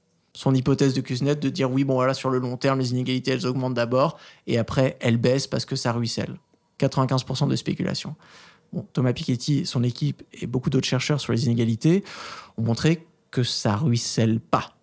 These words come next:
Ça ne ruisselle pas du tout. Moi, je me souviens de cette étude qui m'avait beaucoup marqué. Il y en a eu plusieurs, hein, chaque décennie, pour estimer, quand tu regardes la croissance économique mondiale,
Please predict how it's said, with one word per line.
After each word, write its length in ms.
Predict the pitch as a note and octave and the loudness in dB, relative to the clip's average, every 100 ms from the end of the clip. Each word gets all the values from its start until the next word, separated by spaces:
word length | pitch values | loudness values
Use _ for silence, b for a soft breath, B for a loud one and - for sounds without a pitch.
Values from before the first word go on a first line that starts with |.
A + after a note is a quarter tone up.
| _ | _
Ça 200 | - B2+ | -2 0
ne 140 | B2 | 2
ruisselle 400 | A#2 A2 A2 G2 | 0 -2 -6 -4
pas 140 | - A2 | -2 -2
du 100 | A2 | 0
tout. 120 | E3 | 0
Moi, 100 | C#3 | 0
je 80 | - | 0
me 40 | |
souviens 220 | A#2 A#2+ | -2 -2
de 40 | A#2+ | -2
cette 180 | A2 A#2+ | 0 0
étude 260 | A#2 D#3 | 0 0
qui 140 | - - | 0 -2
m'avait 160 | A#2+ | -2
beaucoup 220 | A#2 A#2+ A#2+ | -2 0 0
marqué. 260 | A#2 - | 0 0
Il 40 | C3+ | 0
y 40 | |
en 80 | A2+ | 0
a 60 | |
eu 40 | A2 | -2
plusieurs, 420 | - A#2+ B2 B2+ | -2 0 2 2
hein, 60 | A2+ | 0
chaque 220 | - A2 | -4 -4
décennie, 520 | A2+ - A#2 C#3+ F#3+ B B B | -4 -2 0 2 0 B B B
pour 120 | - B2+ | 0 2
estimer, 500 | - - B2 C#3 E3 | 0 -2 2 2 2
quand 120 | B2 | -2
tu 120 | - | -2
regardes 260 | A#2+ C3+ C3 | 0 2 2
la 160 | A#2 | -2
croissance 560 | - - C3 - D3 - | -4 0 0 2 -2 -2
économique 600 | - A2+ A2+ A#2 - - - | -2 0 0 -2 -4 -10 -2
mondiale, 580 | B2+ B2 B2 C3 F#3+ | 0 2 4 4 2